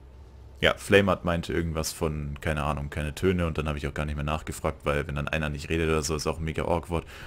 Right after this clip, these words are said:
Also ist das eh übelst behindert, das habe ich ja schon mal gesagt in der Folge. Wenn dann ich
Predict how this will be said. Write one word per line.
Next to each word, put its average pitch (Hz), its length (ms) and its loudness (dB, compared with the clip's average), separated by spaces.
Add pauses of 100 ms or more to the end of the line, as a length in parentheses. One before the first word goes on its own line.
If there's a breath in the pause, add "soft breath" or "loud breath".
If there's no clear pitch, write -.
(100)
Also 90 280 6
ist 85 160 2
das 80 120 0
eh 87 100 6 (120)
übelst - 380 -2
behindert, 87 240 2
das - 100 -2
habe 107 100 8
ich 85 60 6
ja 76 60 4
schon 85 160 6
mal 85 100 0
gesagt 76 320 -6
in 80 60 -4
der 80 80 -2
Folge. 82 340 0 (420 loud breath)
Wenn 92 140 6
dann 95 180 6
ich - 300 2